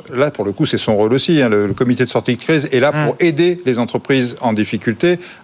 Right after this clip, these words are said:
Speaker 1: à repartir et à se redévelopper. Donc, c'est normal que lui aussi soit vigilant, et c'est bien qu'il soit présent de manière
Speaker 2: Ouais,
Speaker 1: à ce que les
Speaker 2: vigilant ou
Speaker 1: entreprises
Speaker 2: inquiet,
Speaker 1: le
Speaker 2: mais bon,
Speaker 1: connaissent.
Speaker 2: ouais.
Speaker 1: Oui, oui, vigilance, inquiétude.
Speaker 2: Eh ouais, voilà.
Speaker 1: <laughs> On peut choisir les mots qu'on veut.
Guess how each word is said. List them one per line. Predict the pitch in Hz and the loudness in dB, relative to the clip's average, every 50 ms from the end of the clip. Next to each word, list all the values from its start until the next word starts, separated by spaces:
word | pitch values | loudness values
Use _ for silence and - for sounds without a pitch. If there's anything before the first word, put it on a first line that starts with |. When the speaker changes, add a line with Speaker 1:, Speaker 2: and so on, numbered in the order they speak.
| - | -2
Speaker 1:
à | - 131 | 0 0
repartir | - 139 127 110 131 117 - - 175 175 180 180 165 - - | 2 2 2 0 -2 -4 -2 0 2 2 4 2 0 0 0
et | 135 123 | 0 0
à | 117 | 0
se | - - | 2 2
redévelopper. | 123 113 117 117 117 110 120 117 117 - 113 104 | 2 2 2 2 2 2 0 0 0 0 0 0
Donc, | 90 98 98 - | 0 -2 -6 -4
c'est | - 113 101 | -4 -4 0
normal | 110 131 135 147 156 156 139 | 0 0 2 2 2 0 0
que | - 113 | 0 0
lui | 104 127 | 2 2
aussi | 143 123 - - 175 | 2 2 2 0 -2
soit | 143 - 135 | 0 0 0
vigilant, | 110 107 117 110 104 123 143 165 180 - - - - - - | 0 0 -2 -2 0 2 2 2 0 -2 -6 -16 -20 -10 -4
et | 107 101 | -2 -2
c'est | - - 113 104 | 0 0 -2 0
bien | 110 123 156 156 135 | 2 2 2 2 0
qu'il | - - 113 | -2 -2 -4
soit | 110 - 117 104 98 | 0 2 2 2 2
présent | - - 131 123 135 165 180 | 2 0 0 2 2 2 2
de | 165 | 2
manière | 127 113 117 120 165 | 2 2 2 4 2
Speaker 2:
Ouais, | 147 | 2
Speaker 1:
à | |
ce | 123 127 | 2 2
que | |
les | 117 | 2
Speaker 2:
vigilant | 123 147 160 185 190 | 2 4 4 4 2
ou | 165 147 | 2 2
Speaker 1:
entreprises | 147 156 135 117 | 0 0 0 0
Speaker 2:
inquiet, | 113 | 0
Speaker 1:
le | 107 113 107 | 0 0 0
Speaker 2:
mais | |
bon, | 101 113 101 90 - - | 0 -2 -2 -4 -10 -4
Speaker 1:
connaissent. | - 143 147 | -2 -2 -2
Speaker 2:
ouais. | 127 95 - - | -2 -4 -6 -2
Speaker 1:
Oui, | 113 117 165 185 175 160 | 0 2 2 4 2 2
oui, | 147 135 123 | 2 2 0
vigilance, | 117 101 101 104 123 123 131 120 - 131 | 0 -2 -2 -2 0 0 0 0 0 -2
inquiétude. | 123 - 127 123 - - 160 165 | 0 0 -2 -2 2 2 2 2
Speaker 2:
Eh | 147 135 | 4 4
ouais, | 151 147 | 2 2
voilà. | 131 135 143 139 107 95 - 160 | 2 2 0 0 -2 -4 -4 -4
Speaker 1:
<laughs> | - - - | -4 -2 -2
On | 202 170 | -2 -2
peut | 127 - 254 196 | 0 0 0 0
choisir | - - - 180 151 143 156 143 | 0 0 0 0 2 2 2 2
les | 139 139 | 2 2
mots | 135 131 131 123 | 2 2 0 2
qu'on | 127 139 135 | 2 0 0
veut. | 131 156 185 | 2 2 0